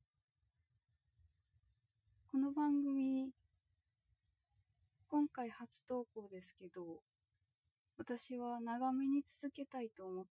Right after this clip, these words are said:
ているので、ゆるーく、緊張せず、やりたいと思ってます。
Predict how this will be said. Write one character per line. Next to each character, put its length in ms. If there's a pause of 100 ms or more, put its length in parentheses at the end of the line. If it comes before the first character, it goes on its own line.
て 60
い 100
る 100
の 160
で、 280 (1120)
ゆ 140
る 80
ー 260
く、 300 (1080)
緊 220
張 260
せ 200
ず、 260 (2500)
や 100
り 120
た 180
い 80
と 160
思 160
っ 20 (160)
て 60
ま 180
す。 140